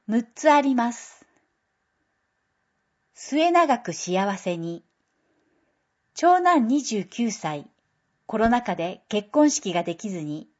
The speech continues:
一年八ヶ月が経ちました。子供も一歳になりました。待たされ続けてやっと結婚式。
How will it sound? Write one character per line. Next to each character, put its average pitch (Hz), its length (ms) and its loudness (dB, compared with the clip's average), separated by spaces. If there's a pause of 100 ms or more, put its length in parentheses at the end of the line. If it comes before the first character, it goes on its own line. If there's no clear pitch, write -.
一 208 240 -6
年 262 220 2
八 - 300 -12
ヶ 311 100 -2
月 311 220 -6
が 165 120 -6
経 - 140 -18
ち 175 140 -14
ま 202 120 -8
し - 140 -8
た。 - 220 -12 (1600)
子 170 140 -10
供 240 220 4
も 262 140 4
一 269 120 0
歳 294 280 2
に 202 100 -2
な 160 120 -4
り 160 100 -8
ま 185 140 -8
し - 100 -8
た。 151 220 -10 (1900)
待 196 140 -4
た 262 80 2
さ 277 160 0
れ 285 80 4
続 269 260 -6
け 185 140 -6
て 156 100 -8
や 156 120 -6
っ - 100 -20
と 247 80 -6
結 247 260 -4
婚 262 180 0
式。 - 380 -8